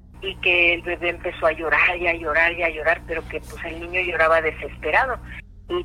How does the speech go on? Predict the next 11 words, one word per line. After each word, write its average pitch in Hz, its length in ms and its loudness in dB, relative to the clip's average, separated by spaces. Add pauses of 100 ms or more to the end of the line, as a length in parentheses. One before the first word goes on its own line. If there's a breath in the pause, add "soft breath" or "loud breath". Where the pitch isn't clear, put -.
(120)
tanta 170 340 2
era 220 180 4
la 220 120 2
desesperación 208 880 -4
del 214 200 -8
niño, 208 320 -8 (720 loud breath)
este, 147 340 -4
y - 300 -8
el, - 320 -6
el 175 200 -2
llanto, 190 500 -2